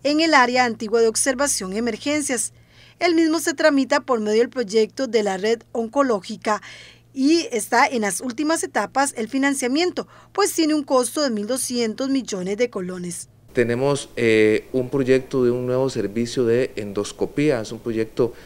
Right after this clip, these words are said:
Speaker 2: de más de mil doscientos millones de colones que estamos gestionando con el proyecto Cáncer de la Caja,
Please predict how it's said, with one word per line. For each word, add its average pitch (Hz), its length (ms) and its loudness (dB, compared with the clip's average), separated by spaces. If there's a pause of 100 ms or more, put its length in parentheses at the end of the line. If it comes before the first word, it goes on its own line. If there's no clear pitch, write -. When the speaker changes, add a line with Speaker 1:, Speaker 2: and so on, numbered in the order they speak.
(240)
Speaker 2:
de 95 400 2
más 110 240 -2
de 117 80 -4
mil 123 260 -2
doscientos 110 420 -6
millones 117 360 -4
de 120 100 -4
colones 135 400 0
que - 80 -8
estamos 110 300 -8
gestionando 117 400 -8
con 117 100 -6
el 101 60 -8
proyecto 104 640 -2 (460)
Cáncer 123 500 0
de 120 120 -2
la 135 140 -2
Caja, 156 380 0